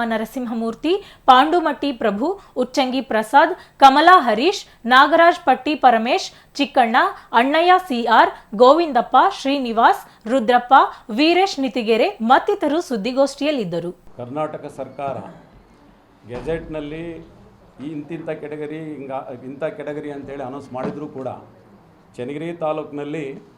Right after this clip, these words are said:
Speaker 2: ಎಸ್ ಸಿ ಮಹಿಳೆ ಮೀಸಲಾತಿಯನ್ನು ದೊರೆತಿದೆ. ಎಸ್ ಸಿ ಮಹಿಳೆನಲ್ಲಿ ಇಲ್ಲಿ ಬೋತ್ ಪಾರ್ಟಿ,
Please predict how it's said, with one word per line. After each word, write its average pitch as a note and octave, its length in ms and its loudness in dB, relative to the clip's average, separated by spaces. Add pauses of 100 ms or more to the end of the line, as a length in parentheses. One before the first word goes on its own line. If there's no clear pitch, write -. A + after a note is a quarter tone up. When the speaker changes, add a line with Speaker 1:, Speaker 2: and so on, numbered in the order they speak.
(360)
Speaker 2:
ಎಸ್ B2 240 -16
ಸಿ E3+ 120 -8
ಮಹಿಳೆ D#3 340 -6
ಮೀಸಲಾತಿಯನ್ನು C#3+ 840 -10
ದೊರೆತಿದೆ. C3+ 460 -12 (840)
ಎಸ್ A2+ 120 -16
ಸಿ F3+ 180 -8
ಮಹಿಳೆನಲ್ಲಿ D#3+ 640 -8 (720)
ಇಲ್ಲಿ C3 180 -12
ಬೋತ್ E3+ 400 -6
ಪಾರ್ಟಿ, D3+ 400 -4